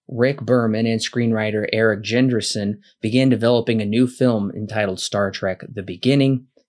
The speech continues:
and it was to revol-, revolve around a new set of characters led by Kirk's ancestor, Tiberius Chase. And it was going to be set during the Earth-Romulan War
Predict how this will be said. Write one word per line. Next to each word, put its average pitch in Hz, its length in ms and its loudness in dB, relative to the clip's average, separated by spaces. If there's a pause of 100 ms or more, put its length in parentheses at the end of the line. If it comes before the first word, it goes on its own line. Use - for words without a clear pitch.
and 104 240 -2
it 123 60 4
was 131 160 2
to 143 100 0
revol-, 120 340 2
revolve 135 400 4
around 127 320 4
a 113 40 0
new 127 160 2
set 127 180 2
of 113 120 0
characters 151 580 2
led 131 180 4
by 127 160 4
Kirk's 127 460 -2
ancestor, 123 640 2
Tiberius 104 680 -2
Chase. - 520 -4 (280)
And 123 60 2
it 123 40 4
was 117 60 2
going 170 140 4
to 185 80 2
be 170 80 4
set 151 300 2
during 135 200 2
the 127 200 2
Earth-Romulan 117 800 0
War 120 560 2